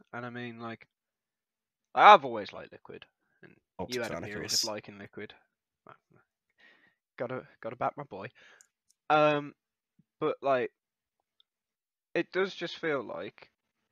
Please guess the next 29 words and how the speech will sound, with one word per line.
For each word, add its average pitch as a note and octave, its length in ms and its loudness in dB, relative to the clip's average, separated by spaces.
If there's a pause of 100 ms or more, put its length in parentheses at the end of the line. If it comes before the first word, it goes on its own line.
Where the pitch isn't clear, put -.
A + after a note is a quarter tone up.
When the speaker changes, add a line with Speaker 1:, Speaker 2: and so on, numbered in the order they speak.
(140)
Speaker 1:
as C#3 160 -6
much D#3+ 240 -4
as C#3+ 100 -10
people C#3 360 -6
have C3 120 -8
been B2 360 -6 (640)
underrating C#3 880 0 (160)
this A2 200 -8
Liquid A#2 320 -12
team G#2+ 220 -12
for G#2+ 120 -12
a G2+ 60 -12
while, G#2 400 -6
I G#2+ 60 -14
mean, A2 180 -14
if G#2+ 140 -14
you A2+ 80 -12
look B2 200 -10
at - 120 -14
their, G#2+ 360 -4 (1400)
their B2+ 140 0
minimum A#2 400 -14
top - 260 -10
four, A2 260 -12
but - 120 -12
also A#2+ 260 -10
their G#2+ 160 -14
runners-up G#2+ 640 -14 (500)
since - 560 -12